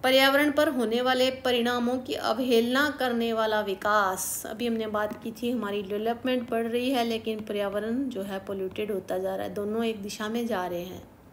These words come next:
तो इससे क्या होगा? पर्यावरण का विनाश होगा, जो जीवन को धारण करता है। पर्यावरण पे क्या है? हमारा जीवन टिका हुआ है। तो हमारा विकास जो है वो कैसा होना चाहिए?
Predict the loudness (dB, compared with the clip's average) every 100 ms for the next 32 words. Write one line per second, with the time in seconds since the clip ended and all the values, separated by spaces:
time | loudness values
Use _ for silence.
0 | -20 -20 -20 -20 -20 -20 -20 0 2 4
1 | 2 0 2 2 2 2 2 0 -6 -20
2 | -6 0 2 2 0 -4 -4 -4 -4 -4
3 | -4 -4 -4 -2 -4 -8 -20 -20 -20 -20
4 | -4 -2 0 0 0 0 0 -2 -4 -6
5 | -4 -4 -4 -6 -8 -8 -12 -16 -18 -20
6 | -20 -20 -18 -18 -18 -20 -20 -20 -20 -20
7 | -20 -8 2 4 4 2 2 0 2 0
8 | 2 0 -2 -8 -20 -20 -18 -12 -6 -4
9 | -4 -4 -4 -2 -2 -6 -8 -8 -8 -10
10 | -16 -20 -20 -20 -20 -20 -20 -4 0 2
11 | 2 4 2 2 0 4 4 4 2 2
12 | 2 -2 -2 -2 0 0 -2 -4 -4 -2
13 | -4